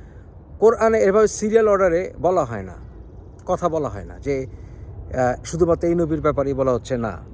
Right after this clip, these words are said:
যেমন ধরুন, একই রকমের আয়াত আপনি, একই রকম বিন্যাস পাবেন আপনি সাত নম্বর সূরার একশো দুই থেকে একশো চার নম্বর আয়াত পর্যন্ত। সাত নম্বর সূরাটি যদি পড়েন, একশো দুই থেকে একশো চার নম্বর আয়াতে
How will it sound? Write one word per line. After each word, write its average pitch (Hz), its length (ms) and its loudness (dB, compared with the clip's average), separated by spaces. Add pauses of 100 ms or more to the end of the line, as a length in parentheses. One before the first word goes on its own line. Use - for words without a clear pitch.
যেমন 208 200 2
ধরুন, 190 280 0 (560)
একই 180 360 2
রকমের 208 400 4
আয়াত 175 240 4
আপনি, 160 220 -2
একই 151 180 0
রকম 196 240 0
বিন্যাস 156 360 -2
পাবেন 143 260 0
আপনি 123 420 -6 (600)
সাত 196 280 2 (140)
নম্বর 214 280 2
সূরার 190 500 4 (680)
একশো 220 720 2 (840)
দুই 190 360 2
থেকে 202 280 2
একশো 190 400 0 (100)
চার 214 160 6
নম্বর 175 260 2
আয়াত 123 120 2 (100)
পর্যন্ত। 90 320 -14 (160)
সাত 147 300 2
নম্বর 175 180 -2
সূরাটি 180 340 0
যদি 180 200 -6
পড়েন, 165 240 0 (340)
একশো 175 300 0 (100)
দুই 214 140 0
থেকে 196 200 0
একশো 185 200 0
চার 202 200 2
নম্বর 185 260 2
আয়াতে 160 380 4